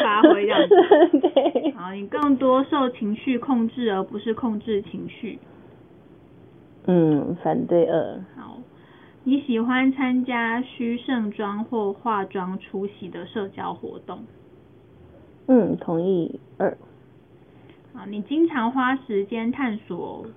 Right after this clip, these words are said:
Speaker 1: 不现实、不可行，但会触发灵感的想法。
Speaker 2: 嗯，同意二。
Speaker 1: 好，你更愿意即兴发挥，而不是花时间制定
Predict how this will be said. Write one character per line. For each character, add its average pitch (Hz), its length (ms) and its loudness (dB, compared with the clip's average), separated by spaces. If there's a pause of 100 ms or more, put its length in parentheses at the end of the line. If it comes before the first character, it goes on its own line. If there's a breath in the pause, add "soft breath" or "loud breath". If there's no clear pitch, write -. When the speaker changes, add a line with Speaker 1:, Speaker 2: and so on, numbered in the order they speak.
(240)
Speaker 1:
不 196 120 -4
现 202 360 -6
实、 170 540 -10
不 262 100 -6
可 - 240 -8
行， - 360 -14
但 214 160 -6
会 220 180 -4
触 208 200 -6
发 185 200 -6
灵 180 200 -8
感 165 160 -10
的 156 100 -12
想 170 260 -16
法。 - 160 -14 (520 loud breath)
Speaker 2:
嗯， 220 360 2
同 185 260 0
意 190 140 2
二。 - 240 -2 (320)
Speaker 1:
好， - 140 -20 (720 loud breath)
你 214 140 -4
更 294 280 0
愿 262 260 2
意 247 260 0
即 196 260 -8
兴 220 260 0
发 196 300 -4
挥， 196 240 -4
而 175 120 -4
不 185 140 -6
是 208 220 -6
花 208 260 -8
时 165 320 -10
间 180 340 -6
制 190 220 -6
定 170 380 -4